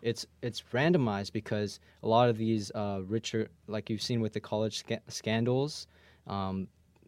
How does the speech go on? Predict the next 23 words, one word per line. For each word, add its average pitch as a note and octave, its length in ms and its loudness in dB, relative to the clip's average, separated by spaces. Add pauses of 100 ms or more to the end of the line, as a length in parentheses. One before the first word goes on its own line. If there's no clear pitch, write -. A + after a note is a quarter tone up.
(180)
richer G#2+ 300 -4
parents A2+ 440 -2
tend G#2+ 220 -2
to G#2+ 60 -2
pay G#2 320 -2
for G2+ 440 -6 (100)
tutors, C3 600 2
tend G#2+ 160 -2
to G2+ 80 -2
p-, - 300 -20
pay G#2 240 0
for G2+ 160 -4
private G#2 420 0
help, B2 320 -2
and G2 240 -6
they G2 140 -4
tend G2+ 220 -4
to F#2 60 -4
do F#2 240 -8 (460)
a G2+ 80 -8
lot F#2+ 260 -4
better G2 280 -6
than F2 240 -8